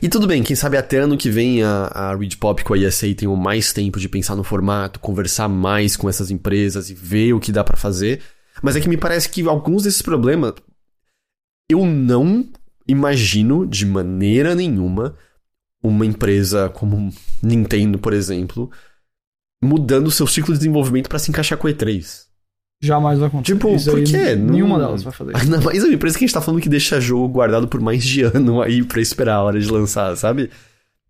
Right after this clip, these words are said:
Speaker 1: É, não, não, né? Tipo, a gente, e de novo, é aquela exceção, empresas grandes, parará, parará. Mas a gente já viu, a,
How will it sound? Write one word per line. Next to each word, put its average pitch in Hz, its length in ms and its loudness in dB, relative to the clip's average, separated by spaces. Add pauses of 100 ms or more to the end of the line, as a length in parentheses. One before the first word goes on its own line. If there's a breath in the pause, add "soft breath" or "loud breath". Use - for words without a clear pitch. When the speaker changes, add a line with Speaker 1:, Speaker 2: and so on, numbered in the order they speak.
Speaker 1:
É, 120 680 2
não, 143 240 0 (100)
não, 190 400 -2 (320)
né? - 180 -8 (380 loud breath)
Tipo, 175 540 0 (300)
a 143 100 2
gente, 196 300 2
e 170 180 0
de 156 160 0
novo, 175 320 0 (120)
é 110 120 0
aquela 117 220 0
exceção, 120 580 0
empresas 107 480 -4
grandes, 107 460 0
parará, 98 320 -2
parará. 101 400 -4 (340 loud breath)
Mas 139 180 -2
a 196 40 0
gente 254 140 2
já 311 80 0
viu, 180 300 0
a, 104 60 0